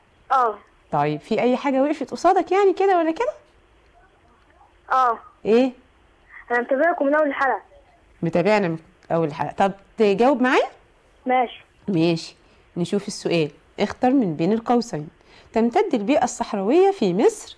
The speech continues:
Speaker 2: على البحر المتوسط في؟ سؤال
Speaker 1: الشمال.
Speaker 2: سهل قوي. ها؟
Speaker 1: الشمال.
Speaker 2: في الشمال، برافو عليك. ده مش هو ده السؤال اللي هندخل بيه كده، لسه هنسألك سؤال كمان. تمام؟
Speaker 1: ماشي.
Speaker 2: طيب،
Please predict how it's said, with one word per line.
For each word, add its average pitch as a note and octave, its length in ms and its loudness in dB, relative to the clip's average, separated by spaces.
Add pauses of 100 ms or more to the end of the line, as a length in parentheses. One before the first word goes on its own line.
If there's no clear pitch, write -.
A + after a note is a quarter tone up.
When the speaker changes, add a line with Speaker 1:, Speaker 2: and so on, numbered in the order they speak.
Speaker 2:
على B3 280 2
البحر F#3+ 360 -2
المتوسط G3 600 -2
في؟ G#3 320 2 (760)
سؤال C#4+ 240 2
Speaker 1:
الشمال. C#4 60 2 (180)
Speaker 2:
سهل D4 40 2
قوي. C4+ 240 2 (580)
ها؟ B3 120 2
Speaker 1:
الشمال. C#4 500 0 (240)
Speaker 2:
في F#3 80 -2
الشمال، F#3 560 -2
برافو E3+ 260 -2
عليك. F3 500 0 (240)
ده A3 340 2
مش E3 220 -2
هو A#3 80 4
ده A3+ 60 -2
السؤال A#3 340 0
اللي F3 380 -4
هندخل - 560 -4
بيه C4+ 160 -2
كده، E4+ 220 0
لسه A#3 240 -4
هنسألك A3+ 340 -4
سؤال B3 260 -4
كمان. D4 320 -2 (480)
تمام؟ G#3 200 0
Speaker 1:
ماشي. - 240 -4 (760)
Speaker 2:
طيب، C#3+ 180 -2